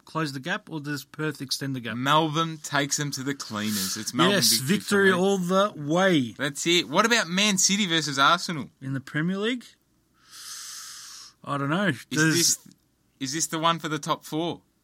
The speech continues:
Speaker 1: Well,
Speaker 2: Is, does this dictate Arsenal's top
Speaker 1: can
Speaker 2: four?
Speaker 1: they stamp their top four, really? I I think they can't. I think Man City will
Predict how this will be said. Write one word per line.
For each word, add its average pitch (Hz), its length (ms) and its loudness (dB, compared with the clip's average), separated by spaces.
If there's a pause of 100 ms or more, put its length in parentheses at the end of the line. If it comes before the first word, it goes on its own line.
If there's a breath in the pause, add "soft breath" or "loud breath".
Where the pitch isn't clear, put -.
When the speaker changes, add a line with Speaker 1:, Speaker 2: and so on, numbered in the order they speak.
(260)
Speaker 1:
Well, 165 220 2
Speaker 2:
Is, 143 60 -6
does 147 160 -2
this 170 160 -2
dictate 170 460 -2
Arsenal's 156 420 2
top 160 200 -2
Speaker 1:
can 185 160 4
Speaker 2:
four? 196 80 8
Speaker 1:
they 190 80 6
stamp 170 400 4
their 151 240 -2
top 135 260 -10
four, 123 260 -10
really? 143 380 -4
I 139 200 -4 (300)
I 151 100 -2
think 147 280 -4 (280)
they 123 140 -8
can't. 127 340 -6
I 135 60 -10
think 127 240 -14
Man 127 180 -6
City 123 260 -8
will 117 300 -12